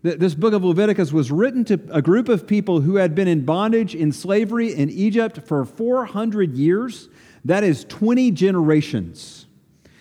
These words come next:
And something happens to a people that have been in that kind of a, um,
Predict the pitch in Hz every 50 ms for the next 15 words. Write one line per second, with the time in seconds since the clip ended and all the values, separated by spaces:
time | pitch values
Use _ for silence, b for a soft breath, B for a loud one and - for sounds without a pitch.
0 | B B 131 151 175 180 - - - 254 269 269 262 294 277 269 233 180 180 220
1 | 220 226 226 - 247 247 240 240 214 - - - 226 214 190 - - - 214 214
2 | - - 123 110 107 110 127 147 143 - b b b b b b b b 165 175
3 | 165 180 185 165 135 143 185 190 185 180 175 - 165 165 160 143 143 165 185 226
4 | 220 - - - 214 220 220 220 214 196 180 165 151 160 147 135 131 127 113 -
5 | - - b b b b b b b b b - 147 147 147 - - - 147 -